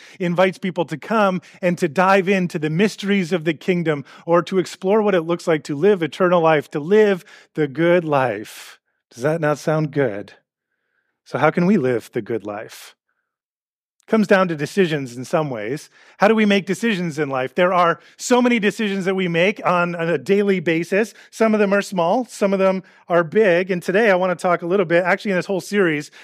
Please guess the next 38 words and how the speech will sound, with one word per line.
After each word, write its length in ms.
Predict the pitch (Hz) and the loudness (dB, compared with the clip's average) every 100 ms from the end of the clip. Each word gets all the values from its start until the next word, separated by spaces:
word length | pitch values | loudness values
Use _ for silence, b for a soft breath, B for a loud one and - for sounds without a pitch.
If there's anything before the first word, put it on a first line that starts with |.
| B | B
as 140 | 180 165 | -2 -2
we 80 | 170 | 2
talk 260 | 196 202 | 2 4
about 220 | 196 175 | 4 2
these 220 | 151 160 151 | 0 -4 -2
mysteries 480 | 185 175 185 180 | -2 -2 0 0
of 80 | 160 | -2
the 80 | 156 | -6
kingdom 460 | 151 160 151 190 208 | -4 -4 2 2 2
that 200 | 165 165 | 0 -2
G-, 180 | 202 | -6
Jesus 380 | 185 135 165 165 | -6 -4 -2 -2
was 140 | 160 143 | -4 -4
making 320 | 160 160 156 | -2 -2 -4
available, 580 | 143 147 143 156 208 B B B | -2 -2 -2 -2 -2 B B B
to 100 | - | -8
talk 260 | 190 196 190 | 0 2 4
about 220 | 190 180 | 4 2
what 140 | 185 - | 0 -2
some 160 | 190 | 0
of 80 | 185 | 2
those 180 | 175 160 | 2 0
secrets 460 | - 208 214 196 | -2 -2 -2 -2
of 120 | 196 160 | -2 0
living 360 | 180 180 185 | 0 2 0
the 100 | 160 | -2
good 240 | 143 180 170 | 0 0 2
life 320 | 175 175 165 | 2 2 0
is, 240 | 170 202 | -2 -2
secrets 300 | 196 170 175 | -6 -6 -6
to 100 | 180 | -6
following 480 | - 170 170 175 170 | 0 2 2 0 -2
Jesus. 480 | 156 170 175 214 - B B B - | -2 -2 0 -2 -4 B B B -2
And, 320 | 180 175 165 | 0 2 4
uh, 380 | 170 165 165 180 | 4 4 2 -4
that's 840 | 196 196 175 170 170 147 202 220 - | -12 -16 -14 -14 -8 0 0 0 -2
gonna 220 | 208 202 | -2 0
affect 580 | 185 - 151 185 - | -2 -2 -2 -2 -8